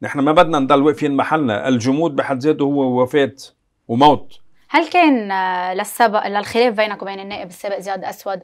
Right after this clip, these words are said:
Speaker 2: سبب بخسارتكم اثنيناتكم؟
Speaker 1: ممكن يكون في له سبب معين، بس بدك بنهاية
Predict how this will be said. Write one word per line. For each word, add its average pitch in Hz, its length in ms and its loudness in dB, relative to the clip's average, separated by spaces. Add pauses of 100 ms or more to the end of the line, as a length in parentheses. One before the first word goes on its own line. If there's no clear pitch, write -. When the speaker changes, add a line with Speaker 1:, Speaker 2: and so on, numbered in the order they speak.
(240)
Speaker 2:
سبب 220 300 -4
بخسارتكم 202 580 -14
اثنيناتكم؟ 196 760 -14
Speaker 1:
ممكن 247 420 6
يكون 190 340 0
في 185 120 -4
له 160 220 2
سبب 147 340 2
معين، 127 500 0
بس 151 200 -2
بدك 160 280 -2
بنهاية 170 320 0